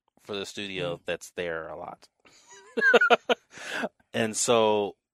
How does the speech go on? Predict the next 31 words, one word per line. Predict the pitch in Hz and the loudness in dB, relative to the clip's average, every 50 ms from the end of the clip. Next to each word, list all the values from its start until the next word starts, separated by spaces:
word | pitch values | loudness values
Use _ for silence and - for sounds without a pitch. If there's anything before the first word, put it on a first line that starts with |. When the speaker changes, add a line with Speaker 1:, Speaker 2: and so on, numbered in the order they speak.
| _ _ _ | _ _ _
Speaker 1:
if | 120 - 123 | -12 -8 -4
you | 127 | 0
look | 127 135 - 147 | 0 2 4 4
at | 120 | 4
it | 107 90 92 98 | 4 2 0 4
that | 110 117 117 113 98 | 6 6 6 6 4
way, | 92 92 87 80 78 - - _ _ _ _ _ _ _ _ _ _ _ | -2 -4 -4 -4 -6 -12 -18 _ _ _ _ _ _ _ _ _ _ _
they're | - 117 113 113 | 0 0 0 0
my | 113 110 107 104 98 | 0 -2 -4 -4 -4
biggest | 95 95 98 92 95 92 - - | -4 -6 -8 -8 -8 -10 -12 -14
photography | - - - 95 87 87 87 - - | -14 -10 -8 -8 -8 -8 -12 -18 -20
client. | _ - - - - - _ _ _ _ _ _ _ _ _ _ _ _ | _ -20 -20 -20 -20 -20 _ _ _ _ _ _ _ _ _ _ _ _
Speaker 2:
Got | - 127 120 131 | -12 -10 -10 -10
it. | - _ _ _ _ _ _ | -12 _ _ _ _ _ _
Speaker 1:
About | - 104 107 113 113 120 113 - | -10 0 4 6 6 6 4 2
half | - 110 101 98 92 90 - - - - | 0 0 0 2 0 -2 -6 -12 -18 -14
my | 104 101 95 95 95 95 92 92 87 - - | -10 -6 -4 -4 -2 -4 -4 -6 -8 -10 -12
income | 95 95 95 90 - 95 90 90 90 87 - _ | -14 -14 -14 -14 -12 -12 -12 -12 -14 -18 -14 _
is | 95 95 92 85 - - - 71 71 _ _ | -8 -8 -8 -8 -12 -18 -20 -20 _ _ _
them. | - 85 78 80 - - _ _ _ _ _ _ _ _ _ _ _ _ _ _ | -14 -14 -14 -14 -16 -20 _ _ _ _ _ _ _ _ _ _ _ _ _ _
So | - - 107 | -10 -4 0
I | 95 101 104 98 | 0 0 0 0
guess | - - 123 120 110 104 - - - - - _ _ _ | -2 0 2 2 2 2 0 -4 -10 -14 -16 _ _ _
the | 110 104 98 98 98 92 87 _ | -16 -14 -14 -14 -16 -18 -18 _
point | - - - 123 113 110 104 95 - _ | -20 -12 -8 -8 -6 -6 -8 -10 -14 _
would | 98 101 101 92 - | -18 -18 -18 -16 -16
be | - 98 98 95 95 90 90 - _ _ _ _ _ _ _ _ _ _ _ _ | -14 -14 -12 -12 -12 -14 -16 -18 _ _ _ _ _ _ _ _ _ _ _ _
when | 101 101 98 95 95 92 90 87 _ _ _ _ _ | -12 -10 -10 -10 -12 -14 -16 -18 _ _ _ _ _
the | - 101 | -14 -14
Clickbox | - - 123 110 - - 95 87 - - | -6 -6 -6 -6 -4 -4 -4 -4 -4 -6
income | 95 95 92 90 - 95 92 90 90 90 87 | -12 -12 -12 -12 -10 -8 -8 -8 -10 -14 -20